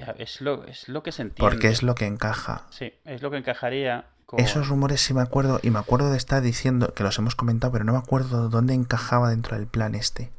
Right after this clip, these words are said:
Speaker 2: Creo que quedaba, quedaba alguna película des-, al descubierto sin saber qué iban a poner ahí.
Speaker 1: Ay, no me acuerdo.
Speaker 2: No recuerdo, pero bueno.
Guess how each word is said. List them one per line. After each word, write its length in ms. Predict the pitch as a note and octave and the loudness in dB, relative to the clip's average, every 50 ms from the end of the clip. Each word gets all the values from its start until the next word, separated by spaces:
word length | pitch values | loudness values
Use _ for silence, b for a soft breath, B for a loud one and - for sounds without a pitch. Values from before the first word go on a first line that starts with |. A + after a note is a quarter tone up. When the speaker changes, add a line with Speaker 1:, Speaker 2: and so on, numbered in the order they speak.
| - - - _ | -16 -18 -10 _
Speaker 2:
Creo 180 | - B2 B2+ C#3 | 2 2 2 2
que 120 | D#3 D#3 | 2 0
quedaba, 340 | D#3 D#3+ D#3 D#3 D3+ - - | 0 2 2 2 2 0 -2
quedaba 320 | - - A#2+ A2+ A#2+ C3+ | -2 0 2 2 4 2
alguna 300 | D3 D3 - D3+ D3 C#3+ | 2 2 0 0 0 2
película 720 | - C#3 C#3+ C#3 - - B2+ C3 B2+ B2+ B2 A#2+ A#2 A#2+ - - | 2 2 2 0 0 0 2 2 4 4 4 2 0 -2 -4 -6
des-, 260 | - A#2+ B2 A#2+ - - | -2 0 0 0 0 -2
al 140 | - A#2+ A#2+ | 0 2 2
descubierto 600 | A#2+ A#2 - - A#2 A#2 B2 B2+ C3 B2+ - A#2+ A#2+ | 2 0 0 -2 -2 0 2 0 0 0 -2 -4 -2
sin 160 | - A#2+ A2+ | 0 0 0
saber 240 | - A2+ A2+ A#2 A#2 | 0 -2 -2 -2 -2
qué 120 | - A#2+ | -2 -2
iban 260 | A#2 A2 A2 A2 A2+ A2+ | 0 0 0 -2 -2 -2
a 140 | A2+ A2 | -2 -2
poner 240 | A2+ A2+ A2+ A2+ A#2 | -2 -2 -2 0 -2
ahí. 200 | A#2 C3+ F#3 - - - - - | -2 -4 -4 -6 -10 -20 -18 -14
Speaker 1:
Ay, 120 | - C3+ | -14 -12
no 120 | D3+ E3 F#3 | -10 -10 -10
me 40 | F#3 | -10
acuerdo. 420 | D#3 - C3+ D3+ F3+ F#3 D3 G#2 - | -10 -10 -10 -10 -10 -10 -12 -4 0
Speaker 2:
No 100 | A#2 B2 | 2 2
recuerdo, 400 | D3+ C3+ - B2+ B2 A2+ G#2+ - | 2 2 0 0 0 0 -2 -4
pero 140 | - G#2 | -6 -4
bueno. 180 | G#2+ A2 G#2+ | -4 -4 -6